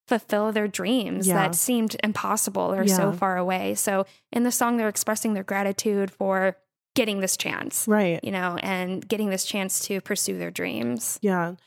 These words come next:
Speaker 2: And it's, I mean, it was back then at the beginning that they were already so grateful that they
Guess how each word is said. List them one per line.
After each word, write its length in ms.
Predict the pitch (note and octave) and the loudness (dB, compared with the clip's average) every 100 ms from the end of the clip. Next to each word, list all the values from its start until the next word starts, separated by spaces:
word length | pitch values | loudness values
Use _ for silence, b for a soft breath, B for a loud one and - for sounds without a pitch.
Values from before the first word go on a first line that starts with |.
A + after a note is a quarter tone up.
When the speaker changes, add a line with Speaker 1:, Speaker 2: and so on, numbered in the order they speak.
| _ | _
Speaker 2:
And 160 | A3 G#3+ | 0 2
it's, 340 | G3+ - - - _ | 0 -2 -2 -8 _
I 100 | - | 0
mean, 260 | F#3+ F#3 E3 | 2 2 0
it 80 | - | 0
was 160 | G#3 F#3 | -2 0
back 360 | - A#3+ A3+ - | 2 2 2 0
then 240 | G#3 C#4 | 2 2
at 120 | G3+ | 2
the 60 | F#3+ | 0
beginning 520 | F#3+ F3 G#3 A#3+ G#3+ | -4 -2 0 0 2
that 200 | F3 D#3+ | 2 0
they 120 | F#3 | 0
were 180 | F3 E3+ | 0 0
already 320 | F#3 G3+ G3+ | 0 0 0
so 640 | F#3+ - A3+ G3+ G#3 G#3 G#3+ B B B _ - | 2 2 2 2 0 -4 -6 B B B _ -4
grateful 760 | F#3 F3+ - - E3 D3+ - F#3 | 2 2 2 0 2 2 -2 -4
that 300 | E3+ D#3+ A2+ | -2 -2 -2
they 360 | F3 D#3 D3+ | -2 -2 -2